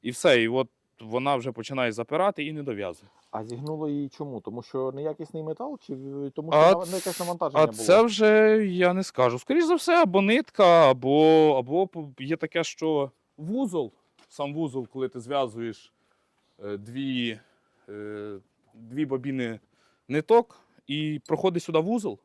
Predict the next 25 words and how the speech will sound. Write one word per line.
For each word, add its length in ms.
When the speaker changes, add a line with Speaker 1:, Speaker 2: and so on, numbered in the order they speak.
Speaker 1:
ну, 100
тобто 240
в'яза-, 320
зв'язувальний 680
вузол, 320
і 80
також 560
це 120
навантаження, 1000
м, 200
могло 340
при-, 280
призвести 460
до 120
цього. 260
І, 420
як 160
ви 80
можете 340
побачити 400
ближче, 360
вона 160
також 440
вже 420
лопла. 400